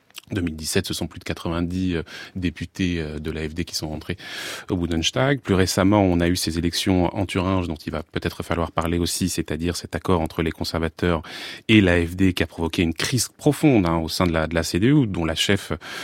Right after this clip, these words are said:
euh, Annegret Kramp-Karrenbauer a dû, euh, enfin, elle a tout simplement dû, euh,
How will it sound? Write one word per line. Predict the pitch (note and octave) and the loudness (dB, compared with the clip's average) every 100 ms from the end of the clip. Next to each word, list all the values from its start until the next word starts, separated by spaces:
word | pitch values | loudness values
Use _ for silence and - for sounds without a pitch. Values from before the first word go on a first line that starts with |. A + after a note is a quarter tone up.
| - - - D2+ | -10 -12 -8 -6
euh, | D#2 D#2 | -4 -2
Annegret | G2 F2 E2+ E2+ - D2+ - | 0 2 0 -2 -2 -4 0
Kramp-Karrenbauer | F#2 F2 - F2 E2+ E2 E2+ F2+ F2+ | 2 2 2 2 2 2 4 4 2
a | D#2 | 0
dû, | D#2+ E2 D#2+ D2+ - - - - | -2 -2 -4 -6 -12 -18 -18 -14
euh, | D#2+ D#2+ D#2 D#2 | -10 -8 -10 -10
enfin, | D#2+ - | -10 -10
elle | E2 | -12
a | - | -10
tout | - | -6
simplement | E2+ E2 F2+ | -6 -2 -2
dû, | E2 F#2+ | 0 -2
euh, | E2 | -2